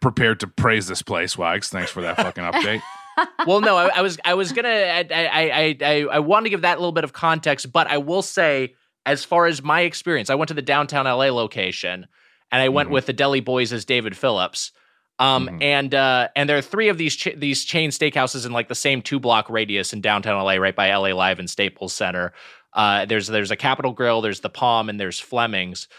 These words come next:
Speaker 2: But overall, a-, and,
Speaker 1: Yeah,
Speaker 2: and we'll get
Speaker 1: Fleming's.
Speaker 2: into it in more detail.
Speaker 1: My da-, my dad's favorite steakhouse, my mom told me, 'cause we drove by Fleming's on the way home.
Speaker 2: Wow.
Speaker 1: My dad, that was my dad's favorite, uh, back in the day. I mean, and I don't know if I've ever had it.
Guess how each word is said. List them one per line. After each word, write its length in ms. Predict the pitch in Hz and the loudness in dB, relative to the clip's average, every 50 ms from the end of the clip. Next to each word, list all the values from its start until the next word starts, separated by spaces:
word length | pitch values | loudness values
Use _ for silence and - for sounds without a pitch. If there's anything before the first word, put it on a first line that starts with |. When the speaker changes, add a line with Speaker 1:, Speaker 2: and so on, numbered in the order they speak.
| - _ _ _ - | -20 _ _ _ -2
Speaker 2:
But 160 | 143 147 - - | 0 0 2 2
overall, 720 | 202 247 247 208 202 196 214 214 175 135 107 101 104 - _ _ - | 2 2 2 2 2 4 4 4 4 2 0 -2 -6 -10 _ _ -10
a-, 60 | - 139 | -6 -4
and, 220 | 139 - 143 147 - | -4 -4 -4 -2 0
Speaker 1:
Yeah, 100 | 98 - | 0 0
Speaker 2:
and 100 | 151 147 | 0 -2
we'll 100 | 160 - | -2 -2
get 80 | 190 | -2
Speaker 1:
Fleming's. 140 | 185 190 175 | -2 -2 -2
Speaker 2:
into 40 | 175 | -2
it 60 | 170 | -4
in 40 | 160 165 | -2 -2
more 120 | 175 160 | -2 -2
detail. 480 | 147 160 160 - 156 123 113 107 107 123 | -2 -4 -4 -2 -2 -2 0 0 2 2
Speaker 1:
My 100 | 165 170 | 2 2
da-, 120 | 139 185 - 175 | 2 0 0 2
my 160 | 185 185 165 | 2 2 2
dad's 360 | 139 170 190 214 220 196 151 | 2 0 0 0 0 -2 -4
favorite 280 | - 214 208 196 202 185 | -4 -4 -4 -4 -4 -6
steakhouse, 540 | - - - 220 226 - - 143 120 107 - | -8 -8 -8 -8 -6 -2 -2 -2 -2 -2 -2
my 140 | 113 110 104 | -6 -4 -4
mom 220 | 101 95 92 90 | -4 -4 -4 -6
told 200 | - 95 90 87 | -8 -8 -8 -8
me, 60 | 90 | -8
'cause 120 | 90 107 104 | -8 -6 -4
we 80 | 117 | -4
drove 300 | 110 104 127 131 131 123 | -2 2 2 4 4 4
by 220 | 101 127 131 127 117 | 4 2 2 2 2
Fleming's 460 | - - 151 156 139 110 107 104 98 | 0 -2 -2 0 0 0 -2 -2 -4
on 100 | 104 101 | -4 -4
the 40 | 101 | -2
way 140 | 104 104 101 | -2 -2 -2
home. 220 | 101 131 135 113 | -2 -2 -2 0
Speaker 2:
Wow. 420 | 254 269 277 262 208 139 101 80 - _ _ _ _ _ _ _ _ _ _ - | 0 0 0 0 0 0 0 -2 -4 _ _ _ _ _ _ _ _ _ _ 0
Speaker 1:
My 100 | 110 120 | 0 0
dad, 240 | 113 131 135 123 113 | 2 2 0 0 2
that 80 | 123 127 | 0 -2
was 120 | 127 120 | 0 0
my 140 | 127 120 117 | -2 -2 -2
dad's 340 | 107 113 113 117 117 113 - | 0 0 0 0 0 -2 -6
favorite, 400 | - 127 127 127 110 98 78 - _ - | -6 -4 -4 -2 -2 -4 -8 -10 _ -10
uh, 360 | 95 95 92 92 90 87 85 | -6 -4 -4 -2 -2 -4 -4
back 240 | 82 85 82 - - | -4 -6 -6 -6 -8
in 80 | 80 | -14
the 80 | 78 71 | -14 -14
day. 120 | 76 76 82 | -10 -6 -4
I 80 | 107 | -4
mean, 80 | 120 127 - | -2 -2 0
and 80 | 139 165 | 2 2
I 60 | 185 | 2
don't 140 | 208 196 196 | 2 2 0
know 60 | 196 | 0
if 80 | 170 190 | 0 0
I've 100 | 185 175 | 0 0
ever 200 | 185 170 160 127 | 0 0 -2 -2
had 280 | - 147 180 214 185 | -2 -2 -4 -4 -6
it. 240 | 113 - - - _ | -10 -12 -14 -20 _